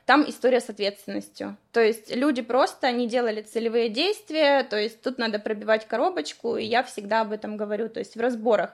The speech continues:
Я предупреждаю: «Смотри, у тебя щас есть такая точка А, если ты идёшь, не делаешь это, это и это,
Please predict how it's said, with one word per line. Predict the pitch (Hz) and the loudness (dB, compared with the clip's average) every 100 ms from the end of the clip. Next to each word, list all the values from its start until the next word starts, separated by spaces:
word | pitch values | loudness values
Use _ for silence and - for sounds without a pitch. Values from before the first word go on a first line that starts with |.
| - - - | -12 -20 4
Я | 240 | 4
предупреждаю: | 277 277 226 226 202 208 | 4 0 -4 -4 -2 -2
«Смотри, | - 240 233 180 - | -2 -4 -4 -6 -4
у | 226 | -6
тебя | 233 262 | -2 -2
щас | 247 | -2
есть | 254 254 | -4 -2
такая | 233 220 220 | -2 0 2
точка | 233 - - - | 0 -2 -2 2
А, | 440 294 | 2 2
если | 262 | -2
ты | 240 254 | -4 -2
идёшь, | 233 226 - | -2 -4 0
не | 247 233 | 2 4
делаешь | 240 214 214 - | 4 2 0 0
это, | 262 226 | 0 2
это | 226 220 | 0 0
и | 214 | 2
это, | 294 - 262 | 0 2 -2